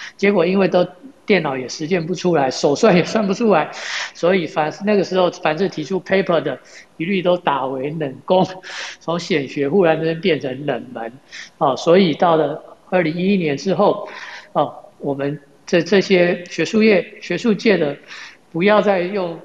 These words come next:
过去被打入冷宫的叫神经网络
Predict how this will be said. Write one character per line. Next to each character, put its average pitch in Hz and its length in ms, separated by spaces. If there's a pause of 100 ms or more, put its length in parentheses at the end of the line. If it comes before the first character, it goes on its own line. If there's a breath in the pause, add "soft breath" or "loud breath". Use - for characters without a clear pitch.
过 180 180
去 165 340
被 160 360
打 135 160
入 175 160
冷 139 180
宫 165 220
的 156 140
叫 156 160
神 143 240
经 175 180
网 156 160
络 151 240